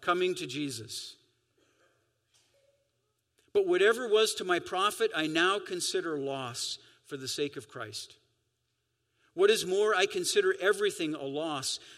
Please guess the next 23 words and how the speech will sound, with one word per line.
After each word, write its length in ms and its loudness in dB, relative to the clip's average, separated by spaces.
compared 460 0
to 80 -4
the 120 -10
surpassing 640 -2
greatness 500 -4
of 140 -8
knowing 500 0
Christ 420 -4
Jesus 420 -6
my 180 -4
Lord, 420 -2
for 180 -4
whose 320 -4
sake 320 -2
I 140 -4
have 160 -6
lost 460 -6
all 200 -6
things. 560 -14
I 80 -8
consider 480 -8
them 180 -8
rubbish, 640 -10